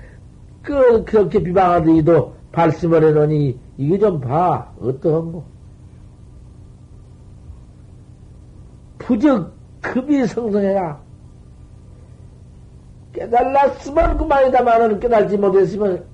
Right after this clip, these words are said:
어서 급-, 급-, 급하게, 급하게 어? 여기 해라. 거기서 급히 창구해라. 급하게 창구해라. 음.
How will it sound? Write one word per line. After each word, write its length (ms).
어서 640
급-, 140
급-, 360
급하게, 320
급하게 600
어? 220
여기 180
해라. 340
거기서 460
급히 340
창구해라. 680
급하게 880
창구해라. 760
음. 420